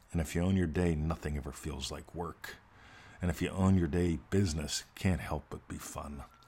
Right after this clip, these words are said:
profitable. And you won't be concerned about numbers, because you'll be, <laughs> well, you'll just be you, owning your day,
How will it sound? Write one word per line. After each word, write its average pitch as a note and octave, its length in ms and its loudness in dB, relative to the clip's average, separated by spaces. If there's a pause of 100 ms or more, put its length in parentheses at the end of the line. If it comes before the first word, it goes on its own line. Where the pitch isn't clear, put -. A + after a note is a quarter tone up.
(100)
profitable. D2 680 -4 (800)
And F3 160 2
you D3+ 60 0
won't D#3 160 2
be C#3 80 0
concerned B2 340 4
about G2 240 4
numbers, E2 540 2 (480)
because D2 360 -6
you'll F2 200 2
be, C#2 300 -8 (280)
<laughs> - 80 -2 (760)
well, F2+ 280 -2 (180)
you'll E2 140 -4
just F2 260 -4
be G2 100 4
you, F2+ 400 4 (260)
owning E2+ 320 2
your E2 140 2
day, D#2+ 480 0